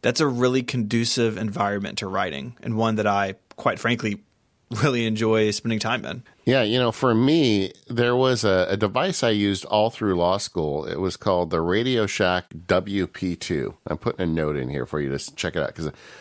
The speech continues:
Speaker 2: I know this is gonna push Steven's buttons.
Speaker 1: Let's see.
Speaker 2: Uh, but it's a, uh, it was a little, it was a little portable computer.
Speaker 1: Mm-hmm.
Speaker 2: It had a keyboard,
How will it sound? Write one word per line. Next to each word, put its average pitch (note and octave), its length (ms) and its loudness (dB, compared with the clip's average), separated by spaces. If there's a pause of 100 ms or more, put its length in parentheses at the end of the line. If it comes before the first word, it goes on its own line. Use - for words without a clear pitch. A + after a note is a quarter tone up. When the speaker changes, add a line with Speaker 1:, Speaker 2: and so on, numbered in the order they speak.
Speaker 2:
I G2 80 0
know C3+ 160 4
this B2 160 0
is G#2 80 2
gonna F2+ 180 0
push F2 220 -2
Steven's C2+ 400 0
buttons. - 640 -2 (160)
Speaker 1:
Let's G#2 160 -8
see. G2+ 320 -4 (580)
Speaker 2:
Uh, E2+ 260 2 (340)
but A#2 220 0
it's B2 220 0
a, C#3 200 4
uh, G#2 400 2
it B2+ 100 0
was B2 380 2
a F#2+ 320 2
little, D#3+ 480 2 (320)
it B2+ 60 2
was C#3+ 200 2
a A#2+ 220 4
little C#3+ 400 2 (100)
portable C3 460 2
computer. F#2+ 500 0
Speaker 1:
Mm-hmm. A2+ 200 2
Speaker 2:
It F2 100 0
had G2 180 0
a F2 60 0
keyboard, B2+ 720 0